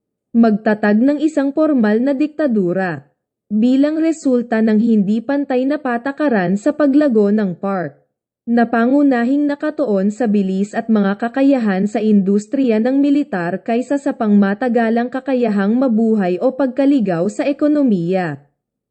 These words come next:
Lumikha ito ng pangmatagalang kaguluhan sa lipunan at katiwalian. Bukod pa rito, pinukaw niya ang galit ng mga awtoridad ng Amerika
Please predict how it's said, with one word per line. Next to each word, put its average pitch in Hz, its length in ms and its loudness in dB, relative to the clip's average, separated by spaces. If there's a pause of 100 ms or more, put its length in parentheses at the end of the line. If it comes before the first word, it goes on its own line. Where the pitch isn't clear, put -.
(420)
Lumikha 220 640 2
ito 233 320 0
ng 220 240 -2
pangmatagalang 233 880 0
kaguluhan 240 800 0
sa 302 160 0
lipunan 214 720 0
at - 160 -8
katiwalian. 180 1040 -2 (320)
Bukod 240 560 0
pa 330 160 2
rito, 190 640 -2 (240)
pinukaw 269 560 2
niya 208 240 0
ang 202 160 0
galit 196 400 -2
ng 269 160 -2
mga 277 240 -2
awtoridad 247 640 0
ng 233 240 0
Amerika 233 720 -2